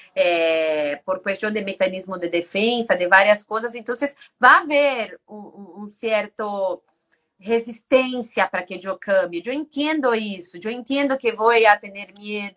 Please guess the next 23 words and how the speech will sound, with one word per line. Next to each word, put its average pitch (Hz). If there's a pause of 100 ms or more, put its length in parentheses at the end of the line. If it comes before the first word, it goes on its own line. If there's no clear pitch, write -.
(140)
eu 208
entendo 233
que, 208 (280)
que 226
vou 226
equivocar-me, 202
entendo 311
o 269
processo 208
e 254
me 254
preparo 269
para 285
esse 285
processo. 185
Como? 170 (360)
Fazendo 220
os 226
planos 202
de 175
ação 170
semanais, 170
estabelecendo 202